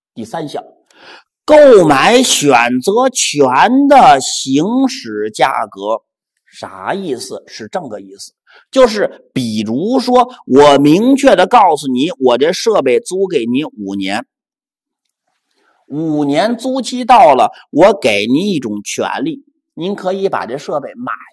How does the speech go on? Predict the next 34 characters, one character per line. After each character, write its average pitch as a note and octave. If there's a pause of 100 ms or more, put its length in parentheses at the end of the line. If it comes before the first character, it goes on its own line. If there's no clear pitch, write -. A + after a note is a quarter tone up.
(100)
下 C3
来。 C3 (840)
你 B3
一 D4+
定 C4+
买 -
吗？ - (600)
不 -
一 G#2+
定。 - (240)
你 E3
是 A#3+
谁 D#3+
啊？ C3+
承 F#3
租 B2+
人。 G#2+ (440)
比 A#2
如 D3
说 G#3+
我 D3
给 C#3
你 D#3
两 C3
种 A#2+
情 A2
况， C3+ (420)
如 D4+
果 D3
到 C#4
五 C3
年 G#3+
结 G3
束， B3